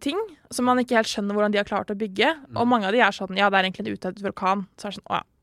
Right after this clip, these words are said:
Speaker 1: ok, det var ikke, det var ikke menneskeskapt en gang, nei.»
Speaker 2: <laughs> Ok.
Speaker 1: Så har de funnet potteskår som er sånn tre, fire tusen år gamle,
Speaker 2: Ja.
Speaker 1: og ikke et hold. Så det,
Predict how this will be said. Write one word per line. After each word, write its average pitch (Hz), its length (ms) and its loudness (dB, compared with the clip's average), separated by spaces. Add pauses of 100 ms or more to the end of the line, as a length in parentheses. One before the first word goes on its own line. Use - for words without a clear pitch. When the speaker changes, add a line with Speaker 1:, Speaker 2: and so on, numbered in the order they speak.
(200)
Speaker 1:
ok, 202 80 -12
det 185 160 -2
var 180 80 -4
ikke, 190 320 -6
det 196 80 -6
var 208 100 2
ikke 170 140 2
menneskeskapt 160 420 4
en 196 140 0
gang, 233 160 6
nei.» 208 160 2
Speaker 2:
<laughs> - 20 4
Ok. 107 380 -2
Speaker 1:
Så - 80 8
har 240 80 12
de 240 60 -10
funnet 233 220 0
potteskår 196 480 0
som 202 100 -6
er 202 100 -2
sånn 202 100 -6
tre, 202 160 -2
fire 208 220 -2
tusen 202 260 -8
år 202 80 -6
gamle, 202 360 0
Speaker 2:
Ja. 240 100 -4
Speaker 1:
og - 80 2
ikke 208 240 -4
et - 60 -16
hold. 214 260 2 (460)
Så 226 120 -6
det, 214 140 6